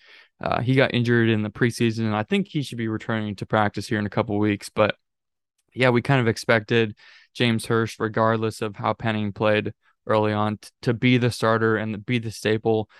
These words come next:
I think he's been okay. Um, the big question for the Saints early in the season was the offensive line play, 'cause that was really a struggle there. And I think part of it was on the quarterback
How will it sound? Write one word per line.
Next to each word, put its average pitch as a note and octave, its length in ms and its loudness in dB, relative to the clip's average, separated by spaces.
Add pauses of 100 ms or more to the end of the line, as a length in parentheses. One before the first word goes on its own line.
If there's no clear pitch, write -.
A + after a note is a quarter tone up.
(160)
I D#3 100 -2
think B3+ 220 -4
he's D#3+ 160 2
been C3 180 4
okay. A2 640 0 (440)
Um, G#2+ 520 0
the A#2+ 100 -4
big C3 220 0
question B2+ 360 0
for A2 100 -10
the A2 100 -6
Saints A2+ 360 -4
early A2+ 640 0 (160)
in A#2 180 0
the G#2 120 -4
season A2+ 480 0
was G#2 420 -2 (640)
the A#2+ 80 4
offensive A2 420 2
line G#2+ 280 -2
play, - 220 -4
'cause A2+ 120 -10
that A#2 100 4
was A2+ 160 0
really A2 360 0
a G#2+ 140 -6
struggle A2 460 0
there. G#2 320 -2 (480)
And G#2 340 -2
I G#2 120 -6
think A#2+ 260 -6
part B2 240 2
of A2 80 -2
it G#2+ 140 0
was G#2+ 160 -4
on G#2 380 -2
the - 60 -14
quarterback G#2+ 640 0